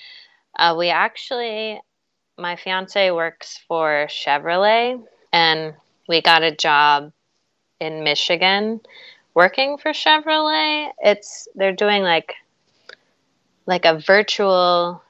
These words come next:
you can FaceTime, and we would be product specialists showing them through a vehicle that they might be interested in.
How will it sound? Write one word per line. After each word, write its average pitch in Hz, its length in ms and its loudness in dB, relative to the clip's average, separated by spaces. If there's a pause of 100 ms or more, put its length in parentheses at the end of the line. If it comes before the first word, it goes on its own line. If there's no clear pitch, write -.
(100)
you 175 120 -6
can 160 320 -4
FaceTime, 180 1080 -2 (260)
and 156 500 -2 (160)
we 170 200 -2
would 160 200 0
be 160 160 -2
product 160 460 2
specialists 147 840 -4
showing 156 500 2
them 151 240 -6 (260)
through 143 480 -4 (180)
a 160 120 -2
vehicle 160 560 0
that 226 220 0
they 214 140 -2
might 214 340 -4 (180)
be 220 120 2
interested 220 720 -2
in. 233 360 0